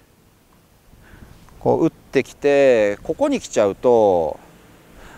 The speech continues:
まあね、ラケットもやっぱりちょっと近いとこ通りがちになるので、左手は少しね、こう離してあげる感じがあるといいですね。こう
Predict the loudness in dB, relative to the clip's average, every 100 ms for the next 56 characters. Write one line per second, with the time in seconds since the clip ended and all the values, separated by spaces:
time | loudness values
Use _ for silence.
0 | -14 -6 0 0 0 -2 0 0 0 -2
1 | -6 -8 -4 -4 -4 -6 -4 -4 -6 -10
2 | -14 _ -18 -4 -4 -4 -8 -8 -8 -10
3 | -12 -12 -8 -8 -10 -14 -20 -20 -20 -20
4 | -20 -20 -12 -2 0 0 -2 0 2 4
5 | 4 4 4 0 -6 -14 _ _ _ _
6 | _ _ _ _ _ _ _ _ _ _
7 | -20 -12 -10 -8 -8 -6 -6 -6 -8 -8
8 | -8 -6 -6 -8 -12 -12 -14 -14 -16 -16
9 | -16 -18 -18 -18 -20 -20 -20 -20